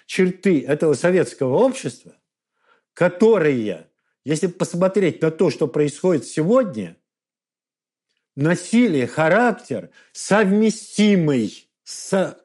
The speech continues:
достойным человеческим бытием, совместимый с ним. И эти черты надо было усилить,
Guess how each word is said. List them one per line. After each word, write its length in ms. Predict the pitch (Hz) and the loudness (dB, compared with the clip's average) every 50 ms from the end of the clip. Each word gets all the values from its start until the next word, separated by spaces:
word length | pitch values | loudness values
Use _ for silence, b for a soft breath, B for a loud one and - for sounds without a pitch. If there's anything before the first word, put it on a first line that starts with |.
| _ _ - | _ _ -12
достойным 920 | 123 107 196 190 185 - - - - - 202 202 190 180 165 160 151 156 | -2 0 0 0 0 -4 -12 -10 0 2 4 4 4 4 2 2 0 0
человеческим 880 | 147 - - 160 156 151 151 156 151 135 - 143 - - - 143 131 120 | -2 -2 -2 0 0 2 2 2 2 2 0 -4 -6 -2 -4 -4 -2 -2
бытием, 680 | 110 135 131 - - 147 135 123 117 101 95 87 76 - _ _ _ _ _ _ _ _ _ _ _ _ _ _ _ _ _ _ _ _ _ _ | -2 -4 -4 -2 -2 -2 0 0 0 0 -2 -4 -8 -12 _ _ _ _ _ _ _ _ _ _ _ _ _ _ _ _ _ _ _ _ _ _
совместимый 1080 | - - - 214 202 170 190 208 220 208 220 - - - - 208 202 185 160 151 131 | -8 -2 0 2 2 2 2 2 2 2 0 -4 -8 -2 2 2 2 4 2 0 0
с 140 | - - - | -2 -4 -4
ним. 400 | 131 131 117 101 90 85 78 _ _ - | -2 -2 0 -2 -4 -6 -10 _ _ -4
И 100 | 185 208 | -4 -4
эти 460 | - - 220 247 233 185 - 180 175 | 0 2 2 4 4 2 2 -2 -2
черты 720 | - - 202 196 196 190 - 202 180 135 104 85 - - _ _ _ - | -2 0 0 0 0 0 0 0 0 0 0 -2 -6 -12 _ _ _ -2
надо 240 | 151 170 185 185 202 | 0 0 2 2 2
было 200 | 175 185 190 202 | 2 2 2 2
усилить, 880 | 190 302 226 180 - - - 240 269 269 240 175 131 104 90 - - | 2 2 0 0 0 0 2 4 4 4 4 2 0 -2 -4 -8 -16